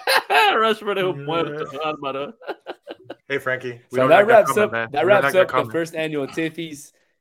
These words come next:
Speaker 3: You know, we wanna thank everybody for
Speaker 1: Hey.
Speaker 3: voting. Um,
Speaker 1: Thank you, guys.
Speaker 3: honestly, it was, it was a crazy, wacky segment that we kinda
Speaker 1: We'll
Speaker 3: just
Speaker 1: put in
Speaker 3: put
Speaker 1: more money
Speaker 3: together out
Speaker 1: next
Speaker 3: of
Speaker 1: year.
Speaker 3: nowhere. Uh, we wanted to have fun with it. Hope you guys had fun with it. Um, I'm with
Speaker 2: Yeah, but
Speaker 3: Socio.
Speaker 2: talking,
Speaker 3: I ain't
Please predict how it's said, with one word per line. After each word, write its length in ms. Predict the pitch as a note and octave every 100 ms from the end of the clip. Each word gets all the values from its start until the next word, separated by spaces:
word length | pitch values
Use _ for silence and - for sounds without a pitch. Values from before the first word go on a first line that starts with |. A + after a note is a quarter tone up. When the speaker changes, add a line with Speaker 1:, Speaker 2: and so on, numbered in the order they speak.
| -
Speaker 3:
You 80 |
know, 100 | C#3
we 60 | C#3
wanna 180 | D#3+ D3
thank 140 | D3+
everybody 280 | D3+ C#3+ C#3
for 100 | D3
Speaker 1:
Hey. 60 | D3
Speaker 3:
voting. 520 | C#3+ D3+ D3 C#3+ C#3 - _ _ -
Um, 360 | C#3 C3 B2
Speaker 1:
Thank 140 | A#2+ C#3
you, 60 | C#3+
guys. 100 | D3
Speaker 3:
honestly, 520 | C#3+ C3 D3 C#3+ C#3 - -
it 120 | D3+
was, 640 | D3+ C#3+ C#3+ C3+ A#2+ B2 _ _
it 100 | C3+
was 320 | C#3 C#3 C3
a 160 | B2+ C3 -
crazy, 420 | - D#3+ E3 D#3+
wacky 340 | D#3 D#3 D3+ D3+
segment 600 | - C#3 C3 C#3 C#3 C#3
that 180 | B2+ A#2
we 140 | C3
kinda 260 | C3 C3+ C3
Speaker 1:
We'll 120 | D3
Speaker 3:
just 100 | E3
Speaker 1:
put 140 | A#3
in 60 | A3+
Speaker 3:
put 20 |
Speaker 1:
more 120 | A3 A3
money 180 | G#3 G#3
Speaker 3:
together 80 | -
out 20 |
Speaker 1:
next 160 | F3 C3
Speaker 3:
of 80 | B2+
Speaker 1:
year. 60 |
Speaker 3:
nowhere. 500 | D#3+ D#3+ D#3 D3 C#3 - _ _ -
Uh, 240 | C3 A#2+
we 80 | A#2+
wanted 240 | C3 D3 D3
to 80 |
have 180 | C3 C3
fun 140 | C#3 C3+
with 200 | C3 C3+
it. 120 | C3+ -
Hope 160 | D3 -
you 120 | C#3 -
guys 120 | B2
had 180 | C#3 C3
fun 160 | B2+ B2
with 180 | B2
it. 240 | B2+ B2 - _ _ _ _
Um, 340 | B2+ B2 A2 G#2+ _ _ C3+
I'm 160 | D3
with 180 | D3 C#3
Speaker 2:
Yeah, 60 | F#3
but 120 | D3+
Speaker 3:
Socio. 60 | C3+
Speaker 2:
talking, 220 | D#3 -
Speaker 3:
I 60 |
ain't 60 | D#3+